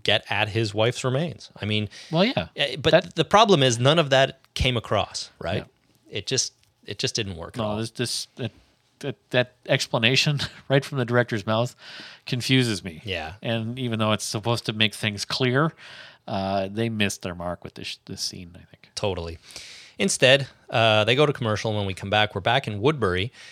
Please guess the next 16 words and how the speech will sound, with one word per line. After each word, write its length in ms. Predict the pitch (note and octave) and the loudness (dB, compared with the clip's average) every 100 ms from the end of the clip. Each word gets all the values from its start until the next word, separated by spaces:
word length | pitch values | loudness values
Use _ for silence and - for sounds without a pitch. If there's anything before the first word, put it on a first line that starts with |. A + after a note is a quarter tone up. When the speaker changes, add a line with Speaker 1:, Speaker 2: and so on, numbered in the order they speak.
| - - | -20 -10
Speaker 1:
There's 140 | F#2+ | -4
loud 320 | G2+ C3+ D#3+ | 4 4 4
music 280 | C3 A2 A2 | 2 -2 -4
playing. 300 | - G2 F#2+ | -6 -4 0
Everyone 380 | G#2 C#3 C3+ B2 | 0 2 2 0
is 120 | G#2+ | -2
gathering 580 | - G2 G#2+ A2+ A2 A2 | 0 2 2 2 -2 -4
on 280 | G#2+ F#2+ F#2 | -4 -4 -4
some 300 | - F#2+ F2 | -6 -6 -6
bleachers. 580 | A2+ B2 - F#2+ A#2+ G#2+ | -2 -2 -2 -4 -4 -6
It's 140 | G#2 | -2
now 180 | G#2 G2+ | 0 0
an 100 | G#2 | -2
evening 400 | B2+ A2 F#2+ G#2+ | -2 -2 -2 -4
or 100 | F#2+ | -4
nighttime. 540 | F#2+ G#2+ - F2 G#2 | -2 -2 -4 -6 -6